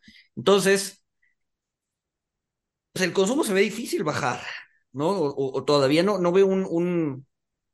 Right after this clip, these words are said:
detonante para bajarlo, ¿no? Hay, hay, también está esta idea de que no, los americanos tienen las tarjetas de crédito al tope. Este, la verdad es que no. O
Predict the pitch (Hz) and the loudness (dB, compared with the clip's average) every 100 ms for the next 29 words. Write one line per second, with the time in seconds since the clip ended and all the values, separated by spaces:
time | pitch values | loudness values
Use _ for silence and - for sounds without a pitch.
0 | _ - 135 135 139 147 196 180 - 117 | _ -6 -4 -2 0 2 2 0 0 -2
1 | 120 120 175 151 123 147 170 160 165 160 | -2 0 0 0 -2 0 2 2 2 2
2 | 156 151 160 185 185 175 170 175 151 151 | -2 -2 -2 -4 -4 -4 -2 -4 -2 -2
3 | 147 - 127 156 196 190 147 139 131 123 | -2 -6 -6 -4 -2 -2 -4 -4 -8 -4
4 | 151 156 156 151 147 139 - - - 127 | -2 -2 0 2 2 0 -8 -10 -8 -4
5 | 120 156 131 139 135 139 117 107 135 123 | -2 -2 0 0 2 2 0 -2 -2 -2
6 | 113 - _ _ _ _ _ _ - - | -6 -8 _ _ _ _ _ _ -10 -8
7 | - - 104 90 87 87 - _ _ - | -8 -6 -4 -2 -4 -6 -10 _ _ -20
8 | _ - 156 160 214 254 233 208 254 285 | _ 0 2 6 4 4 2 4 4 4
9 | 240 - | 0 -6